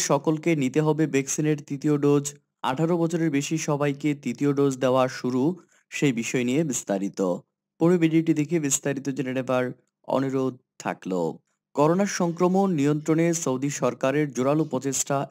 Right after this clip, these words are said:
এখনো অব্যাহত রয়েছে। সেই লক্ষ্যে পুরো সৌদি আরব জুড়েই চলছে ভ্যাকসিন প্রয়োগের কার্যক্রম। তবে এবার সৌদি সরকার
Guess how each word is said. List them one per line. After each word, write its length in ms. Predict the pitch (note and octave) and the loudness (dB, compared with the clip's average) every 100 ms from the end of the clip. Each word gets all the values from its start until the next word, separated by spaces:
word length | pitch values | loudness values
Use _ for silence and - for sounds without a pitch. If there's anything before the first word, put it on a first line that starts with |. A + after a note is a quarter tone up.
| A2+ A#2+ | -4 -4
এখনো 280 | - C#3 C3 - | -4 -6 -4 0
অব্যাহত 440 | A2 G2+ A2+ A#2 | -2 0 -2 -2
রয়েছে। 440 | G2 G#2 G2+ - F#2 - _ - | 0 0 0 -2 -4 -4 _ -6
সেই 240 | - C#3 | 0 4
লক্ষ্যে 360 | A#2+ A#2+ - E3+ F3+ | 4 2 0 0 0
পুরো 160 | C3+ C3+ - | 0 0 0
সৌদি 240 | C#3 D#3 | 0 4
আরব 160 | E3 D#3+ | 4 4
জুড়েই 280 | D3+ D#3 D3+ C3 | 2 2 2 0
চলছে 320 | B2+ B2 D3 C#3+ C#3+ - _ - | -2 0 0 -2 -4 -20 _ 0
ভ্যাকসিন 460 | D3 D#3+ - G3 F#3 | 2 2 -2 -2 -2
প্রয়োগের 480 | D3 D#3 D3+ C#3 F3+ - | 2 2 4 2 0 -2
কার্যক্রম। 560 | G#2+ G2+ - G2+ F#2+ F2 - _ _ | -2 -4 -4 -2 -2 -4 -12 _ _
তবে 200 | B2 A#2+ B2+ - | 2 4 2 0
এবার 200 | A#2 A#2 F#3+ | 0 2 0
সৌদি 340 | G3 F3 F3 F3+ | 0 -2 0 -2
সরকার 360 | F3+ E3 F3 | -2 0 2